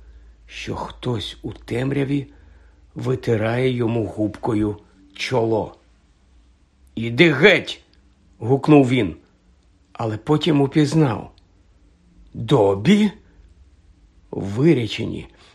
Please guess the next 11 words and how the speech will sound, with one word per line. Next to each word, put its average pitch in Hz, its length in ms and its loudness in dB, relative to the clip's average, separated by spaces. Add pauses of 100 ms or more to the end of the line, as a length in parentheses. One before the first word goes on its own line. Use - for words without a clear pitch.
завбільшки 143 680 4
з - 100 -6
тенісний 147 520 4
м'яч 143 500 2
очі 147 460 2
ельфа-домовика 131 1000 0 (540)
приглядалися 135 880 2
в 120 60 -2
пітьмі 143 440 0
до 135 160 2
Гаррі, 117 480 -2